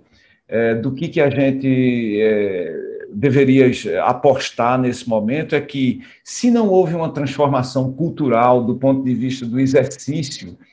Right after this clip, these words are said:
de novas, é, é, de novos cenários e organizações sociais na escola, não foi transformação digital,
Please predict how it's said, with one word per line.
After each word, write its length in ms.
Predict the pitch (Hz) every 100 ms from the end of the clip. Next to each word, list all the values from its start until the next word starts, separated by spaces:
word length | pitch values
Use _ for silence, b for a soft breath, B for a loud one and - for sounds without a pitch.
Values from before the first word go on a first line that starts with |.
| b
de 140 | 113 139
novas, 800 | 135 143 160 175 151 - - b b b -
é, 840 | 120 117 - 113 110 104 92 -
é, 40 | 117 - -
de 100 | 131
novos 340 | 151 160 139
cenários 760 | - 175 151 131 139 160 143 143
e 40 |
organizações 680 | 131 127 135 131 120 127 123
sociais 420 | - 120 - 117
na 120 | 113
escola, 360 | 110 - 147 147
não 220 | 160 190
foi 220 | 190 160
transformação 720 | 151 151 - 147 143 135 131
digital, 640 | 131 113 131 - 69 -